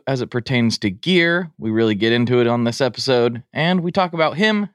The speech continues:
how he got started, and, you know,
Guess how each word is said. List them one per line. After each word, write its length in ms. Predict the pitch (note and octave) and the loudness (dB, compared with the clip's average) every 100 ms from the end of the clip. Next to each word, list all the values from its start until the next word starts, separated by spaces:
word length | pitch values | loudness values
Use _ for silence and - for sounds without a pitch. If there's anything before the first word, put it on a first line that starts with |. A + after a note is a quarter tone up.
| - | -6
how 100 | A#2+ | -4
he 180 | D3+ D#3+ | -2 0
got 220 | D3+ - | 0 -2
started, 500 | - C#3 C#3 C3+ C3 _ _ _ _ - | -2 0 0 -2 -4 _ _ _ _ -4
and, 400 | B2 A#2+ A#2 A2 _ _ | -2 0 -2 -6 _ _
you 100 | A#2+ | -6
know, 240 | F#2+ G2 | -2 -2